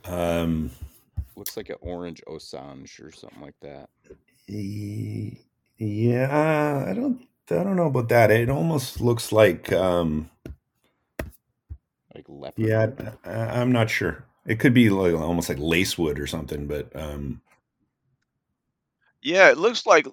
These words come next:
Speaker 3: dyed lace wood. Is that, I mean, but, you know, hard to
Speaker 2: Right,
Speaker 3: tell
Speaker 2: right.
Speaker 3: from this picture.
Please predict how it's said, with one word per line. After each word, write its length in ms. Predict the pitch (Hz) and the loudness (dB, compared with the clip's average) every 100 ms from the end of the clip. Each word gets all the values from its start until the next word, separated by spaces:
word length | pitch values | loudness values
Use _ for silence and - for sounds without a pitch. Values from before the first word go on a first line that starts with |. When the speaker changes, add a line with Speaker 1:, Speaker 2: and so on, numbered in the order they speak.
| 147 | -4
Speaker 3:
dyed 340 | 117 131 143 113 | 6 8 8 4
lace 380 | 117 143 143 101 | 0 0 -2 -10
wood. 260 | 95 82 | -8 -8
Is 120 | 76 | -10
that, 160 | 104 95 92 90 - | -12 -12 -14 -10 -6
I 60 | |
mean, 240 | 110 95 87 | -6 -6 -8
but, 140 | - _ _ | -12 _ _
you 160 | - 101 | -20 -18
know, 100 | 64 | -16
hard 300 | - 104 76 | -6 -6 -6
to 60 | 76 | -10
Speaker 2:
Right, 20 | |
Speaker 3:
tell 300 | - 147 - | -12 -12 -14
Speaker 2:
right. 20 | |
Speaker 3:
from 220 | - 87 | -18 -20
this 160 | - - | -20 -20
picture. 480 | - 101 - - | -20 -20 -20 -20